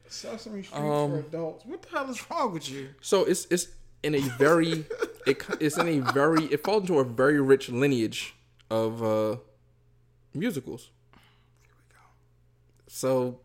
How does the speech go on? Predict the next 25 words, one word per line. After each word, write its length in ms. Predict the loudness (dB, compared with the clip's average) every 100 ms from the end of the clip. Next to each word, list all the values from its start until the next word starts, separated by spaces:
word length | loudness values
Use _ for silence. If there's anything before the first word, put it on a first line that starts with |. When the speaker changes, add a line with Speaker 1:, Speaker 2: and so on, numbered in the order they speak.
| _ _ _ _
Speaker 2:
it's 140 | -6 -2
had 180 | -4 -2
predecessors. 800 | -4 -4 -4 -6 -8 -10 -16 -12
Speaker 1:
What's 260 | -6 -4 -4
the 100 | -4
hit? 260 | -6 -4
What's 220 | -4 -2
your, 140 | -4 -4
uh, 400 | -2 -2 -2 -6 -4
what's 240 | -6 -2
your 320 | -2 -2 -4 -10 -20 -20 -20 _ _ _
Speaker 2:
Mount 240 | -2 0 2
Rushmore? 500 | 2 2 -4 -4 -6 -10 -4
Speaker 1:
Mm-hmm. 440 | -2 -2 -2 2
No, 100 | 4
no, 160 | 4 2
no. 220 | 2 0
What's 260 | 2 2
the 100 | 2
one 160 | 0 0
that 120 | 0
you 100 | -4
go 200 | 0 2 2
up 160 | 0
for? 360 | -4 -6 -6